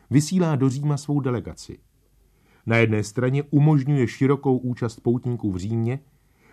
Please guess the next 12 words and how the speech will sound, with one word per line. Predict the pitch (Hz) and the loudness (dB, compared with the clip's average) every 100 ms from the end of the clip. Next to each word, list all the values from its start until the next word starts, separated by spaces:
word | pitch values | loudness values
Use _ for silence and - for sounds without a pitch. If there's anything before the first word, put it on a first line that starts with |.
| - | 0
a | 120 | 2
na | 131 | 4
druhé | 147 175 202 | 4 2 2
pak | 202 156 - 113 | 0 -2 -4 -2
nezapomíná | 120 123 160 165 160 156 156 151 151 - _ | 0 0 -2 -2 -2 -2 0 -2 -4 -8 _
ve | 92 147 | 0 0
státním | 151 - 175 180 156 117 | 0 -4 -4 -4 -2 -2
zájmu | 95 110 107 101 101 147 - _ _ | 0 0 0 -2 -2 -4 -8 _ _
znemožnit | 104 101 143 196 - 156 - | -4 2 2 2 0 -2 -2
cestu | 147 - 117 | -6 -2 -2
dalším | 107 131 - 165 | 0 -2 -4 -6
zájemcům, | 143 131 131 131 120 123 117 117 | -2 -2 -2 -4 -4 -4 -2 -2